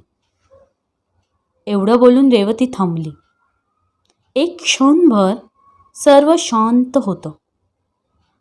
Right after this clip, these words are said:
लगेच वीरू म्हणाला, "आई, तू आयुष्यभर आमच्यासाठी ज्या खस्ता खाल्ल्यास, जे प्रेम दिलंस,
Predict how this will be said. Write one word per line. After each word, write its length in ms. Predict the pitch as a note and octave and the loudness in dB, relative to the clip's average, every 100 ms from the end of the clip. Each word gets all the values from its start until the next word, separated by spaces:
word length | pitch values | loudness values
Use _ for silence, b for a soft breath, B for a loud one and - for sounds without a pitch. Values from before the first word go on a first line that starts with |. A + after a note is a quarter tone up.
| _ _ | _ _
लगेच 440 | A3+ A3+ A3+ D4+ A#3 | -4 0 2 2 2
वीरू 180 | A3 A#3 | 2 4
म्हणाला, 380 | A3+ F#3 D#3 D3+ _ _ _ _ _ _ - | 4 2 -4 -10 _ _ _ _ _ _ -6
"आई, 220 | G3+ A3+ A3 - _ _ _ _ _ _ | -4 -4 -8 -20 _ _ _ _ _ _
तू 60 | G4 | 4
आयुष्यभर 640 | D#4 A#3+ E4+ - G#4 G#4 | 4 4 0 0 2 4
आमच्यासाठी 540 | F#4 D#4+ F4+ F#4+ F#4 | 6 4 2 0 0
ज्या 140 | F#4+ F#4+ | 2 2
खस्ता 400 | F#4+ B3 B3+ D4+ E4 | 2 -2 0 0 2
खाल्ल्यास, 520 | C4+ G#3+ F#3+ A3+ - b b b G#3+ | 2 2 0 -2 -8 b b b -4
जे 120 | D4 | -4
प्रेम 400 | D4 A#3 B3+ D4+ | 2 2 6 4
दिलंस, 440 | C#4+ G#3 G3+ - | 4 0 -2 -4